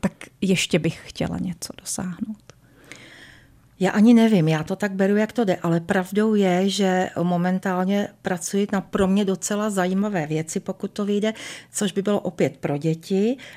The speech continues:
Speaker 2: a byly by to bajky, naro-, možná bajky, trošku pohádky, nevím ještě, jak se to vykrystalizuje přesně, ale byly by tam k tomu obrázky Zdeňka Buriana. Takže
Speaker 1: Mhm.
Speaker 2: by to byly příběhy pravěkých zvířat,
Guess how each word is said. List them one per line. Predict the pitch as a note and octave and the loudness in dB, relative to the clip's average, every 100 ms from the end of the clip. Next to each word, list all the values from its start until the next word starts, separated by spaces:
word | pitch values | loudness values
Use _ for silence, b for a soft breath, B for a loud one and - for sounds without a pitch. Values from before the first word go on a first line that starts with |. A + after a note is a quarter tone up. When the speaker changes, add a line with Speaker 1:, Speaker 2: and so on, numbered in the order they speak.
| B | B
Speaker 2:
a | F3 D#3+ | -4 -2
byly | D#3+ F3 | -2 -2
by | F3 | -2
to | F3+ F3+ | -2 -2
bajky, | D#3+ D#3+ D#3+ - - F#3 G3 A#3+ B3 _ _ E3+ | 0 0 -2 -6 -2 0 2 0 -2 _ _ -2
naro-, | D#3+ D#3+ E3 - | 2 2 -2 -4
možná | E3+ F#3 E3+ D3 | -2 2 2 0
bajky, | C#3 E3+ B3 | 0 0 -2
trošku | B3 E3+ - - | -4 -6 -8 -12
pohádky, | D#3 F3 F3 - A3+ | -10 -6 -6 -2 0
nevím | F3 D#3+ F3 | 0 0 0
ještě, | F3+ - G3+ | -2 -4 -6
jak | F#3 | -4
se | - | -6
to | F3+ C#3 B B - | -6 -8 B B -8
vykrystalizuje | D#3+ G3 G3+ - G#3+ G#3+ A3+ | -2 -2 -2 -2 -2 0 -2
přesně, | A3+ A#3 - A#3 A3+ | -2 -6 -2 -2 -2
ale | D#3+ E3+ E3 | -2 -2 0
byly | E3 E3+ | 0 -2
by | E3+ F3 | -4 -6
tam | F#3 F3+ | -4 -6
k | - | -6
tomu | - E3 F3 E3+ B B B | -2 0 0 -2 B B B
obrázky | F3+ D#3+ E3+ E3+ - - | -2 0 0 0 -2 -4
Zdeňka | E3+ E3 D#3+ E3 | -2 2 2 0
Buriana. | D#3 D#3+ E3 E3 D#3 C#3+ C#3+ _ | -2 0 2 2 2 -2 -8 _
Takže | - D#3 A3+ | 0 4 4
Speaker 1:
Mhm. | - | 4
Speaker 2:
by | |
to | E3 E3+ | -2 -2
byly | E3 | 0
příběhy | E3+ - E3+ E3 E3+ | -2 -4 -2 -2 -2
pravěkých | F3 D#3+ E3+ E3+ E3+ | -2 -2 -2 -2 -6
zvířat, | D#3 D#3 E3 A3 D4+ | -6 -4 -2 -2 -4